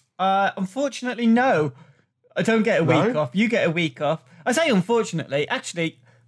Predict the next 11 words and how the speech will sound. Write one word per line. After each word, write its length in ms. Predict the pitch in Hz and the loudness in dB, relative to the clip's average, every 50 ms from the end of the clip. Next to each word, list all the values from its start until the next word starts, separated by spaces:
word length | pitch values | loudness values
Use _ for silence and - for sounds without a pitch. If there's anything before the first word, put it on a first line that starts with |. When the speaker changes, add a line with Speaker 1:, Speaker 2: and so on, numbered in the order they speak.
| _ _ _ _ - | _ _ _ _ -4
Speaker 1:
uh, 280 | - 202 202 202 - - - - | 0 0 2 2 0 -2 -4 -2
it's 300 | - 233 196 - - - | -2 -2 -2 -4 -8 -8
Andrew 380 | - 214 220 220 202 226 214 185 | -2 0 2 2 2 2 0 0
Brooker 360 | 226 220 220 - 208 202 202 | -2 -2 -2 -2 0 0 2
and, 340 | 208 196 196 196 196 170 202 | 2 2 2 0 0 0 0
uh, 260 | - 190 185 190 180 | 2 2 2 2 2
Liam 380 | 185 196 233 247 220 190 180 170 | 2 2 2 2 2 2 2 0
are 40 | 147 | 0
back, 340 | 185 185 - - - - | 0 -2 -4 -6 -10 -6
but 180 | - 247 240 - | -4 -4 -2 -2
it's, 240 | 240 254 - - - | -2 -4 -4 -6 -8